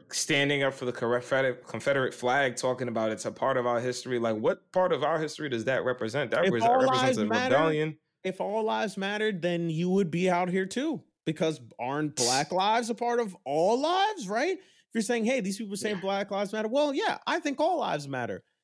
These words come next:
Speaker 2: But, you know, they're talking about Black. That's one of them. Okay, cool.
Speaker 1: Mm-hmm.
Speaker 2: 'Cause you don't see any other person doing lives matter. You, you know, we're the only ones 'cause it's very clear that we don't to the rest of the fucking
Speaker 1: Mm-hmm.
Speaker 2: world.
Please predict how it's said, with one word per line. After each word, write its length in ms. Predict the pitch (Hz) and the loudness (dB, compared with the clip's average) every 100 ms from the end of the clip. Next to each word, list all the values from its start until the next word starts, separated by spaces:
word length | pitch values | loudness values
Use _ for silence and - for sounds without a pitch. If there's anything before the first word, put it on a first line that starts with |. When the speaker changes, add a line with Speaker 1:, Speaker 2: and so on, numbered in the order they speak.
| _ | _
Speaker 2:
But, 140 | 196 196 | -6 -4
you 120 | 202 | -2
know, 180 | 285 392 | 0 0
they're 160 | 247 214 | 0 0
talking 300 | 240 233 240 | 2 0 0
about 200 | 226 226 | 0 0
Black. 260 | 185 277 - | 0 -2 -2
That's 220 | 165 - | -4 -2
one 160 | 185 | -2
of 100 | 262 | 0
them. 300 | 226 220 233 - _ _ _ | 0 -2 -4 -10 _ _ _
Okay, 280 | 208 262 240 240 | -6 0 0 0
cool. 340 | 262 233 107 - | 0 0 0 -2
Speaker 1:
Mm-hmm. 240 | 113 104 98 | 0 0 -2
Speaker 2:
'Cause 100 | 123 | -2
you 60 | 175 | 2
don't 120 | 202 | 2
see 420 | 190 196 196 190 - - | 2 0 2 0 -4 -2
any 240 | 165 185 | 2 4
other 220 | 185 294 | 4 2
person 480 | 233 220 202 190 180 | 2 0 0 -2 -4
doing 320 | 156 190 175 | 0 0 2
lives 400 | 165 165 165 165 | 2 2 2 0
matter. 420 | 156 156 185 240 - | 0 -2 0 -4 -8
You, 200 | - 107 139 | -12 -12 -8
you 80 | 135 | -4
know, 320 | 127 240 208 - | -2 -2 -6 -8
we're 300 | 135 160 185 | 0 2 2
the 160 | 196 | 4
only 240 | 220 226 226 | 4 4 4
ones 360 | 240 302 202 | 4 2 0
'cause 200 | - 123 | -4 -10
it's 120 | 120 - | -10 -2
very 260 | 156 208 | 2 2
clear 240 | 196 214 214 | 0 0 2
that 160 | 202 | 0
we 120 | 202 208 | -2 -2
don't 300 | 220 262 202 _ _ - | -2 -2 -4 _ _ -6
to 80 | 175 | -4
the 80 | 160 | 0
rest 260 | 175 - | 0 -2
of 60 | 180 | -10
the 60 | |
fucking 280 | 175 190 180 | -6 -4 0
Speaker 1:
Mm-hmm. 80 | - | 2
Speaker 2:
world. 320 | 233 202 196 | 4 2 -2